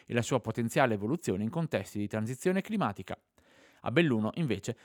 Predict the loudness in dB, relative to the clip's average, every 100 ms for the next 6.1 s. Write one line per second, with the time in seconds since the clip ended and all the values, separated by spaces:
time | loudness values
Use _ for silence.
0 | -8 2 4 4 2 2 2 4 4 4
1 | 4 4 4 6 4 2 -4 0 0 -2
2 | -4 -4 -2 -2 -2 -2 0 0 2 0
3 | 0 -4 -6 -6 -4 -2 2 2 4 2
4 | 0 2 2 0 -2 0 -2 2 0 2
5 | 0 0 0 0 0 0 0 4 2 2